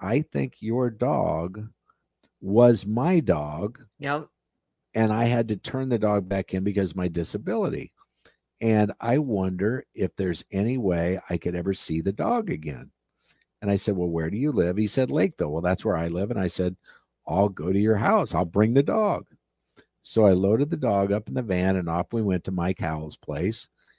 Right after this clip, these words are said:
Speaker 1: And Mike, uh, is a quadriplegic. And I said to him, you know, not getting too personal or anything, but, you know, "How did all that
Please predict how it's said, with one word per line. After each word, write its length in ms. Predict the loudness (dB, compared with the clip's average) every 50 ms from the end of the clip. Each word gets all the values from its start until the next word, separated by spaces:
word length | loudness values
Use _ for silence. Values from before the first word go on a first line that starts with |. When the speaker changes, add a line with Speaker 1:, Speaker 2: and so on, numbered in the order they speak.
| _ _ _ _ _ 2
Speaker 1:
And 300 | 4 4 4 4 2 0 -6 _
Mike, 480 | -4 -2 0 2 2 2 0 _ -10 _ _ _ _ _ -8
uh, 440 | -6 -6 -4 -4 -6 -6 -6 -8 -10 -12 -16 -20 _ -2
is 460 | 4 4 6 6 4 0 -4 -12 -14 _ _ _ _ _ _ _ _ _ _ _ -4
a 160 | 0 2 2 0
quadriplegic. 960 | 0 2 4 4 4 4 0 -4 2 4 4 4 4 2 -2 -8 -8 -16 -20 _ _ _ _ _ _ _ _ _ _ _ _ _ _ _ _ _ 0
And 180 | 2 2 4 4
I 100 | 4 2
said 380 | 2 2 2 4 4 2 0
to 140 | -2 -2 -2
him, 320 | 0 0 -2 -4 -6 -8 -4
you 100 | -2 -2
know, 320 | 0 0 -2 -2 -4 -8 -10 -16 -20 _ _ -20 -20 _ _ _ _ _ _ _ -6
not 200 | -4 -4 -2 0
getting 220 | 0 0 0 0 -2
too 160 | -6 -6 -6
personal 440 | -2 2 0 0 0 0 -2 -2 0
or 80 | 0
anything, 340 | 0 0 0 0 0 0 0
but, 180 | -2 -2 -4 -4 _ _ -18 -18 -16 -10
you 140 | -6 -4 -4
know, 300 | -2 -4 -4 -6 -10 -12 _ _ _ _ _ _ _ _ _ _ -2
"How 160 | 2 4 4
did 140 | 4 4 4
all 180 | 4 2 4
that 240 | 2 2 0 0 -2